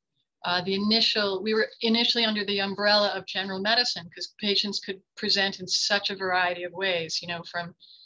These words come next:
psychiatric issues to G I issues to dermato-, dermatologic issues, but ultimately it's an infectious disease. But, you know, seeing, um, covid coming along, um, and there's,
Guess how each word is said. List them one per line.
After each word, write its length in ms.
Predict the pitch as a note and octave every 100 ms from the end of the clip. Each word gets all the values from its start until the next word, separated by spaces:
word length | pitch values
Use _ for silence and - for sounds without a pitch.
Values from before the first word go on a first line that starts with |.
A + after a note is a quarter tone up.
| _
psychiatric 760 | - G3+ F#3+ G3 F#3+ F#3+ G3 -
issues 340 | F3+ F3+ F3
to 140 | - E3+
G 280 | - F#3+ F3+
I 200 | F3 F3
issues 500 | F3 - E3+ F3 -
to 160 | E3 - _ _ -
dermato-, 560 | G3 G3 G3+ F3 F3 - -
dermatologic 680 | F#3+ F#3 - F3+ F#3+ F#3 F3
issues, 360 | F3 - E3 -
but 160 | F#3+ - - - - G#3
ultimately 480 | A3+ A#3+ F#3+ F#3+
it's 160 | F#3 -
an 80 | F3+
infectious 460 | F3 F3+ E3+ -
disease. 520 | - F3 F3+ E3+ E3+ -
But, 220 | A#3 G#3 - _ _ _ _ -
you 80 |
know, 120 | A#3 A3+
seeing, 600 | - C4+ C4+ C4+ C4 C4 -
um, 440 | G#3+ G3 F#3+ F#3+ - - -
covid 320 | A#3 A3+ A3
coming 300 | - G#3+ G#3
along, 500 | G3+ G3+ G3+ G3 F#3+ _
um, 480 | F#3 F3 F3+ F3 F3 _ _ _ -
and 240 | G#3 G#3+ G3+ _ _
there's, 420 | - A#3+ A#3 -